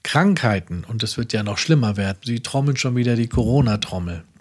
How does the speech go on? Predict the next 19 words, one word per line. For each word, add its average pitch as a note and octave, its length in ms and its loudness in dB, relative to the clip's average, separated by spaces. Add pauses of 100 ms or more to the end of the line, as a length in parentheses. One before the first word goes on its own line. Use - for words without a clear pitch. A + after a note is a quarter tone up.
(1000)
All G#3+ 240 6
diese G#3+ 260 8
Dinge F3+ 280 8
werden G#2+ 200 4
vollständig F3+ 800 4
verschwunden E3 580 4
sein. E2+ 400 -2 (460)
All C#3+ 240 6
das E3 240 6
gibt G#3 240 0
es - 160 2
jetzt F2+ 240 -2
noch F2+ 120 -2
auf F#2 160 -4
Erden. F2+ 400 -6 (100)
Menschengemachte D3 880 2
Systeme, A#2 720 2 (200)
Politik, A2+ 680 0 (500)
Sünde. A#2 600 2